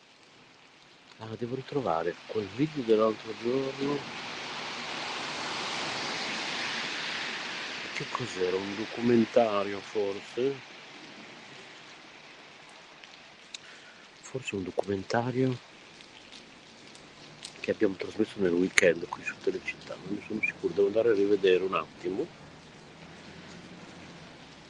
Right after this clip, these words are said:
Eravamo nel dopoguerra e praticamente questo servizio televisivo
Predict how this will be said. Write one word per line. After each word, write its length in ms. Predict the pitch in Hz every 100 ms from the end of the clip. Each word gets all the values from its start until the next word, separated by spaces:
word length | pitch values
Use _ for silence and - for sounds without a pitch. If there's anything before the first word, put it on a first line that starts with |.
| - - - - - - - -
Eravamo 340 | 107 107 104
nel 160 | 90 92
dopoguerra 800 | 95 113 110 95 87 85 104 147 - - - - - - - - - - - - - - -
e 680 | - 117 101 98 98 92 90 - - - - _ - - - - - - - - - - - _ - - - - - - - - - - - - - - - - -
praticamente 580 | - - - 101 107 107
questo 500 | 101 110 - 101 98
servizio 460 | 92 113 95 101 -
televisivo 520 | 101 87 90 110 92